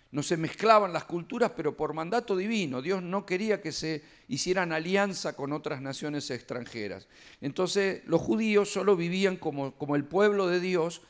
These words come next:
y bajo la bendición de Dios, pero despreciaban a los extranjeros. Esta mujer era cananea, no era judía. Entonces Jesús le dice, "Yo no he venido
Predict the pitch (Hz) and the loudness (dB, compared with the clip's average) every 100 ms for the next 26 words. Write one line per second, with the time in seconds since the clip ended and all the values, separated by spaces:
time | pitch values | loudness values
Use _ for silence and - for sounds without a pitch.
0 | _ - 135 139 147 143 135 139 143 190 | _ -4 -2 -2 0 2 2 0 -2 0
1 | 196 190 180 196 196 165 147 143 - 165 | 2 2 4 2 2 2 2 2 0 -2
2 | 160 - 190 190 202 - - _ - 143 | -2 0 0 2 -2 -6 -20 _ -2 0
3 | - 139 - 135 127 131 110 104 - - | 0 -4 -4 -4 -4 -4 -4 -6 -10 -20
4 | - - 226 254 254 233 185 143 151 - | -12 -4 -2 0 -4 -4 -2 -2 -4 -8
5 | _ _ 147 175 175 151 143 196 165 101 | _ _ -2 -2 -2 -4 0 2 0 -2
6 | - _ _ _ _ _ _ _ - 110 | -12 _ _ _ _ _ _ _ -12 -4
7 | 143 160 147 160 190 139 87 - _ _ | -2 -2 -4 -2 0 0 -2 -10 _ _
8 | - - 143 208 202 220 202 196 233 208 | -20 -6 0 2 2 2 2 0 2 4
9 | 202 208 196 160 190 247 254 247 247 214 | 4 2 -2 -2 -2 -2 0 2 2 2
10 | 226 254 139 90 | 0 -2 -4 -8